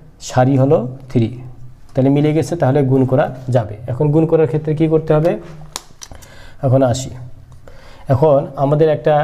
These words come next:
আমরা একবার বলছি যে প্রথম ম্যাট্রিক্সের সারিতে যদি, আহ, একটা উপাদান থাকে এবং দ্বিতীয় ম্যাট্রিক্সের কলামে যদি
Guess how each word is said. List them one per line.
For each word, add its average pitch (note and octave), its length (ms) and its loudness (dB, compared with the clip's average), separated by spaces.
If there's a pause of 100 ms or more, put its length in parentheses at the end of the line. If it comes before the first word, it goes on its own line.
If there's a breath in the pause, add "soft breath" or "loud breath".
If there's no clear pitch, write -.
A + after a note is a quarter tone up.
(680)
আমরা C3+ 260 2
একবার C#3 440 0
বলছি C#3 280 2
যে C#3+ 120 2
প্রথম D3 460 0
ম্যাট্রিক্সের D#3 720 2 (580 loud breath)
সারিতে C3+ 680 2
যদি, C#3+ 380 0 (100)
আহ, - 1400 -2
একটা C3+ 220 0
উপাদান C3 380 2
থাকে A#2+ 240 -4
এবং B2+ 280 2
দ্বিতীয় B2+ 360 2
ম্যাট্রিক্সের C#3+ 440 0
কলামে C#3 380 2
যদি C#3+ 240 2